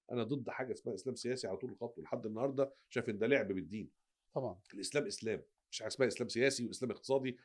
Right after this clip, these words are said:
Speaker 1: وإسلام اجتماعي، يا دين يا مش دين. فطول الوقت كنت على خطي، فكانت القنوات بتبعد عني.
Speaker 2: مم.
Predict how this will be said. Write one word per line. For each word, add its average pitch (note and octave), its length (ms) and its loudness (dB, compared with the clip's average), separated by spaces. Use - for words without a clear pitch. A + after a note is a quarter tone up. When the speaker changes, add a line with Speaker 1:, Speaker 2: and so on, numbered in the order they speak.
Speaker 1:
وإسلام B2+ 180 0
اجتماعي، G2 400 -4
يا G#2 100 4
دين E3+ 300 2
يا D#3 80 4
مش B2+ 160 2
دين. A#2+ 220 -2
فطول - 720 6
الوقت D#3 300 6
كنت B2+ 240 -2
على F2 600 0
خطي، - 360 -2
فكانت B2+ 300 2
القنوات C3 340 4
بتبعد C#3+ 300 0
عني. G#2 260 0
Speaker 2:
مم. A2+ 320 -8